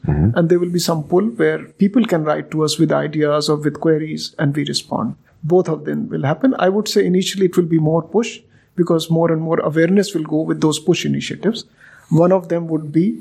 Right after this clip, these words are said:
Speaker 2: which we are working right now, is to send a group of ten to twenty startups for an immersion trip to India to see Indian i-, innovation ecosystems, talk to unicorns of India, talk to some of those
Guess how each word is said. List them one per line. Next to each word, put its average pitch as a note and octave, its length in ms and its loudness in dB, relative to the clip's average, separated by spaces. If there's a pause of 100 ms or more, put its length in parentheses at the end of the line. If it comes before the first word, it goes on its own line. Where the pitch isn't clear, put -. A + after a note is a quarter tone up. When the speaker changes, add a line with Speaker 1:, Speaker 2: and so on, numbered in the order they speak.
(120)
Speaker 2:
which D#3+ 260 -2
we D3+ 100 2
are D3 80 0
working D3+ 420 0
right D3 280 -2
now, E3+ 340 -4 (380)
is E3+ 180 2
to F3 120 0
send F3+ 360 0
a E3+ 60 0
group E3 240 -2
of D#3+ 260 -4
ten D3+ 200 0
to - 80 -12
twenty D3+ 360 0
startups D3 760 -4 (120)
for E3 240 0
an - 100 -10
immersion F3+ 560 2
trip - 300 -4
to D#3 100 2
India C#3+ 440 2 (300)
to E3+ 80 4
see F#3 300 0
Indian D#3 320 2
i-, D3+ 240 -4
innovation D3+ 480 2
ecosystems, D3 800 -2
talk - 260 -2
to E3+ 60 -4
unicorns D3+ 640 0
of D3 140 -2
India, D3 380 2 (100)
talk - 240 -4
to D#3+ 60 -6
some D3+ 220 -2
of D3 240 -4
those C#3+ 340 -4